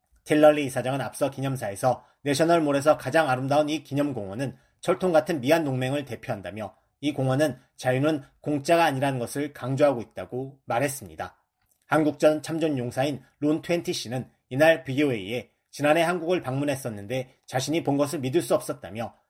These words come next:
그들이 이룬 성과는 정말 기적이었다며 제가 한국전쟁에서 본 것은 온통 검은색, 흰색, 회색뿐이었고 모든 것이 황폐해져서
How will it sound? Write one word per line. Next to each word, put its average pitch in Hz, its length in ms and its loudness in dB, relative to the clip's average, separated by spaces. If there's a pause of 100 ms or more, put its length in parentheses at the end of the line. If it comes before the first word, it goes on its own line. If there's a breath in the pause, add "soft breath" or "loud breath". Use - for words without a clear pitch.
(100)
그들이 147 340 2
이룬 147 180 0
성과는 131 520 -4 (160)
정말 147 400 2
기적이었다며 131 760 -2 (360)
제가 135 500 0
한국전쟁에서 147 800 0
본 117 160 -6
것은 131 360 -6 (160)
온통 135 480 -2 (160)
검은색, 143 640 0
흰색, 156 540 -4 (100)
회색뿐이었고 127 840 -6 (160)
모든 139 260 0
것이 139 220 0
황폐해져서 139 800 -2